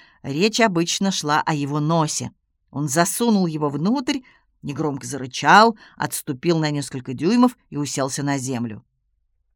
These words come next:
"Ему это не очень нравится, правда?" — заметила Таппинс и тоже взглянула на неприятного вида мусор внутри табурета.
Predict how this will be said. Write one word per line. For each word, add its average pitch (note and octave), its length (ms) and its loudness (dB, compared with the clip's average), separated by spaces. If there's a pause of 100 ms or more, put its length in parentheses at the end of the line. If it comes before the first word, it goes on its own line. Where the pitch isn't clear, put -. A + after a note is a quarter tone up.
(120)
"Ему F#3+ 400 2
это G3+ 200 0
не C#4 140 2
очень A#3+ 340 -2
нравится, F3+ 500 2
правда?" — G#3+ 480 0 (280)
заметила C#3+ 580 0
Таппинс B3 500 0 (300)
и B3 120 0
тоже E3+ 420 2
взглянула D#3 520 0
на D#3 100 0
неприятного E3+ 680 2
вида E3 260 -2
мусор F3+ 420 2
внутри D3 400 -4
табурета. C3+ 640 -4